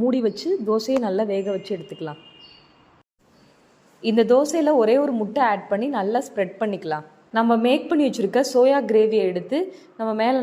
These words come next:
நல்லா ஸ்ப்ரெட் பண்ணி எடுத்துக்கலாம். திரும்பவும் ஒரு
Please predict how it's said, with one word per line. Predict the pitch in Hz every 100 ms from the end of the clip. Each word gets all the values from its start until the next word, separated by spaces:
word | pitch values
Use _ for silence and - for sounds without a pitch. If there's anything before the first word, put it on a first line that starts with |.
| 226
நல்லா | 214 254
ஸ்ப்ரெட் | - 202 190
பண்ணி | 220 220 190
எடுத்துக்கலாம். | 170 165 156 147 - _ _ _ _ _ _ _ _ _ -
திரும்பவும் | 294 302 294 277 330 285
ஒரு | 233